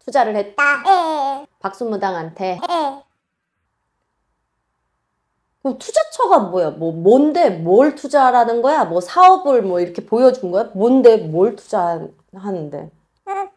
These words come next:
Speaker 2: 그분이 되게 용해가지고 자기가 어디 투자했더니 뭐 수익이 이렇게 얼마 났다고 이렇게 알려주고, 그리고 되게 하여튼 그럴싸하게,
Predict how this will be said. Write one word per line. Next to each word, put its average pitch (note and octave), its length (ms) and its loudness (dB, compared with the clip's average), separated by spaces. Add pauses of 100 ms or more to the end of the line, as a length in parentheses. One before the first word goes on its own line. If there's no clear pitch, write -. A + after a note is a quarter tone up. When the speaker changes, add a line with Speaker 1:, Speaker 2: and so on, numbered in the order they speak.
(180)
Speaker 2:
그분이 B4 500 -2
되게 G4+ 400 -4
용해가지고 G#4 580 -4 (320)
자기가 E4+ 600 -10
어디 D#4+ 200 -6
투자했더니 A#4 960 -6
뭐 D4+ 240 -8
수익이 B4+ 400 -2
이렇게 - 180 -10
얼마 D#4 380 -8
났다고 F4+ 560 -8
이렇게 D#4+ 180 -10
알려주고, F4 680 -8 (920)
그리고 G#4+ 360 -4
되게 F4 240 -2 (1600)
하여튼 D5 340 -2
그럴싸하게, A#4+ 1200 -4